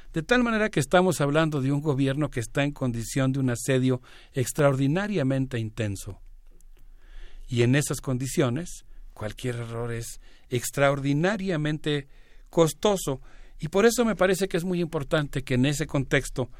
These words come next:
la izquierda mexicana muestre su capacidad de imaginar, de incidir desde dentro y desde afuera.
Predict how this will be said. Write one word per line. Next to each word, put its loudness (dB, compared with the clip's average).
la 6
izquierda 4
mexicana 2
muestre 2
su -2
capacidad 2
de -2
imaginar, 0
de -4
incidir 0
desde 4
dentro 4
y 2
desde 4
afuera. 0